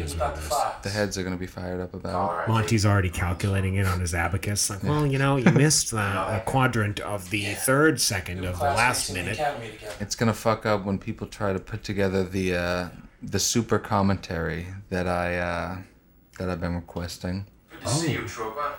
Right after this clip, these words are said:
Speaker 1: Imagine if someone actually did that. They won't send us an email, but they're willing to put sixteen hours on fucking,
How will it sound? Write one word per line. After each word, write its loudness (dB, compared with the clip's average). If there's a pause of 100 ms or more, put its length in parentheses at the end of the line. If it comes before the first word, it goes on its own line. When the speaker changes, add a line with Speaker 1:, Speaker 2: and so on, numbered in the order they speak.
Speaker 1:
Imagine 2
if 4
someone 6
actually 4
did 2
that. 4 (200)
They 10
won't 10
send 8
us 4
an -2
email, 8
but 8
they're 8
willing 6
to 6
put 6 (200)
sixteen 2
hours 4
on 2 (200)
fucking, 0